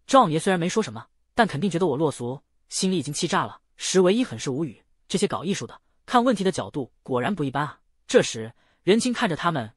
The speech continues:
直接开门见山地说道：“韦总，邵先生，我们直接明说吧。虽然邵先生是比赛冠军，按照协议，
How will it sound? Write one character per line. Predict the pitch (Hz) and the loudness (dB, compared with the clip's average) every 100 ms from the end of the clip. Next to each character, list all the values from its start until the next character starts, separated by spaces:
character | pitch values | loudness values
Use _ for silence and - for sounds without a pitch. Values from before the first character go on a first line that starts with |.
| _ | _
直 | - 175 | -4 0
接 | 202 | 0
开 | - 208 | 0 0
门 | 180 | 0
见 | 185 | 0
山 | 185 | 0
地 | 160 | -2
说 | 139 | -4
道 | 135 - _ _ | -8 -14 _ _
：“韦 | 160 | 0
总， | 190 - _ _ - | 0 -4 _ _ -4
邵 | - 175 | 2 2
先 | 147 | 0
生， | 131 - _ _ | -8 -14 _ _
我 | 143 | -6
们 | 151 | -4
直 | - | -2
接 | 196 | -2
明 | 147 | -2
说 | 160 185 | -2 -2
吧。 | 127 - _ _ _ | -2 -10 _ _ _
虽 | - 220 | 4 6
然 | 233 | 8
邵 | 262 196 | 6 4
先 | 208 | 2
生 | 147 | -2
是 | 131 160 | -6 -8
比 | |
赛 | 175 151 | -4 -4
冠 | 165 | -4
军， | 117 165 - _ | -4 -6 -8 _
按 | 180 | -2
照 | 147 | -2
协 | 127 117 | -2 -6
议， | 139 | -6